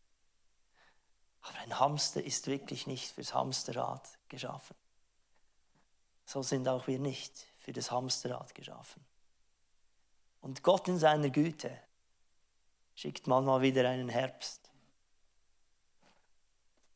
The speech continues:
der an uns rüttelt. Und es ist eine Krise,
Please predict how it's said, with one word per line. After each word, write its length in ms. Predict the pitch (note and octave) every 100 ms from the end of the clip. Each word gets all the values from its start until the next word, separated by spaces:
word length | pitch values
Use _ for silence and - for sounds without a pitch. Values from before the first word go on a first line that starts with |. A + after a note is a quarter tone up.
| -
der 140 | B2
an 80 | B2
uns 200 | C#3 C3
rüttelt. 680 | C#3+ D#3 F3 C3+ - - - B2
Und 420 | A#2+ A#2 - - -
es 260 | A#2+ -
ist 240 | - - -
eine 240 | C3+ C3
Krise, 480 | - D3 D#3 C#3+